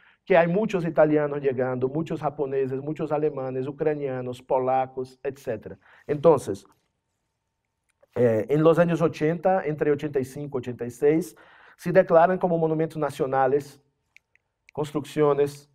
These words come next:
de la inmigración alemana, una casa en Chaimel, no sé cómo decir eso en, en español, esa técnica de construcción de madera, una casa de la inmigración italiana y una casa del té en São Paulo de la inmigración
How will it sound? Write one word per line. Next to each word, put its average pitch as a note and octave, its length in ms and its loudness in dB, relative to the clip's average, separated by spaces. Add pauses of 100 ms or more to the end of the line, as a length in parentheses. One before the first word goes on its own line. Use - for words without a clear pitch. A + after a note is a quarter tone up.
(240)
de C3 140 -2
la C#3 80 2
inmigración C#3 800 -2 (160)
alemana, C#3+ 720 -2
una B2 240 -10
casa B2+ 420 -4
en C3+ 80 -10
Chaimel, C3 520 -8
no B2 100 -14
sé A2 160 -20
cómo G#2+ 200 -16
decir G2 340 -16
eso F#2+ 260 -16
en, F2+ 200 -16 (400)
en G#2+ 100 -12
español, A#2 340 -10
esa A2+ 160 -12
técnica A2+ 460 -12
de F#2 100 -18
construcción F#2 480 -20
de G#2 80 -18
madera, F3+ 500 -4 (400)
una D3+ 240 -2
casa D#3 300 2
de D3 100 0
la C#3+ 60 -2
inmigración C3 720 -4 (400)
italiana D#3+ 800 4 (280)
y D#3 140 0
una E3 240 0
casa D#3+ 320 4
del D3+ 200 4
té D3 360 -6 (120)
en C3+ 100 -14
São C#3+ 260 -8
Paulo C3 380 4
de C3 100 -6
la C3 60 -4
inmigración B2+ 760 -4